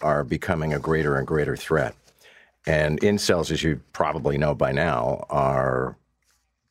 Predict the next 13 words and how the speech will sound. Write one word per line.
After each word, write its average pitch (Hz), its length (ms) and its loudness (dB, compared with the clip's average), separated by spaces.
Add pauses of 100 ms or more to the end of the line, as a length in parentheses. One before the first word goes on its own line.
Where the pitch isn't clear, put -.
(140)
almost 78 360 -2 (100)
universally 76 760 -2
male. 64 500 -4 (520)
Uh, 69 220 -2
guys 78 380 0
who 87 100 -2
can't 85 300 -2
get 95 120 2
any 92 200 2
action. 95 560 -2
And 69 260 -2
so 76 220 2
they 71 560 -2